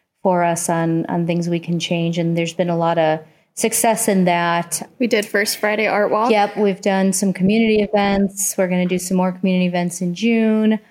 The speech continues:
Speaker 1: We have some friends that own businesses that, you know, put our stuff there. You know, they've got, like, our little stickers and stuff on their doors or whatever.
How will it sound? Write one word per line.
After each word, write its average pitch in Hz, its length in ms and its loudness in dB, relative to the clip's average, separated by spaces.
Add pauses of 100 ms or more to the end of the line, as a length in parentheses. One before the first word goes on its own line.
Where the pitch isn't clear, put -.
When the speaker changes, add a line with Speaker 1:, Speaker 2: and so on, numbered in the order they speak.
(240)
Speaker 1:
We 208 80 2
have 202 100 0
some 196 160 2
friends 190 400 2
that 196 160 2
own 185 260 2
businesses 180 840 0
that, 175 680 0
you 185 120 0
know, 175 100 0
put 180 240 -4
our 170 500 0 (240)
stuff - 460 -2
there. 180 480 2
You 180 140 2
know, 180 260 2
they've 180 220 -2
got, 180 240 0
like, 170 400 -2 (400)
our 190 120 0
little 175 200 0
stickers 175 580 0
and 170 160 -2
stuff 165 580 -2 (600)
on 190 140 0
their 180 100 2
doors 170 520 2
or 175 100 0
whatever. 170 640 0